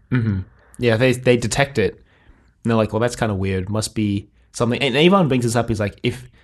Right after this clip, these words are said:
eh, okay, Avon's explanation doesn't really make sense to me, but I kinda just bought into it for the sake of the story. But Avon was like,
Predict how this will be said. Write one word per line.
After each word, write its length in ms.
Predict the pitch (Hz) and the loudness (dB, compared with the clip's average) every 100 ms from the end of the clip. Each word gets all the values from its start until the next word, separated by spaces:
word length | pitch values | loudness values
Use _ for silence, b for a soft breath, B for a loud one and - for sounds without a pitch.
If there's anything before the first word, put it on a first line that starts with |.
| b b b | b b b
eh, 80 | 147 | -8
okay, 200 | - - - | -6 -6 0
Avon's 320 | 175 269 226 | 2 2 0
explanation 420 | 170 151 127 131 | 0 2 2 2
doesn't 140 | 117 | 0
really 140 | 113 117 | 2 2
make 180 | 104 - | 0 0
sense 300 | 107 107 - | 0 -2 -2
to 80 | |
me, 100 | 131 | -2
but 140 | 127 107 | 0 -2
I 60 | |
kinda 200 | 107 156 | 0 2
just 160 | 143 107 | 2 0
bought 220 | 101 113 | 0 2
into 200 | 117 117 | 2 2
it 100 | 117 | 2
for 80 | 113 | 0
the 80 | 107 | -4
sake 240 | - 113 | -2 -2
of 40 | 107 | -2
the 60 | |
story. 360 | 101 - 113 117 | -4 0 2 2
But 140 | 104 123 | 0 -2
Avon 280 | 131 156 | 0 0
was 100 | 143 | 0
like, 220 | 110 98 | -2 -4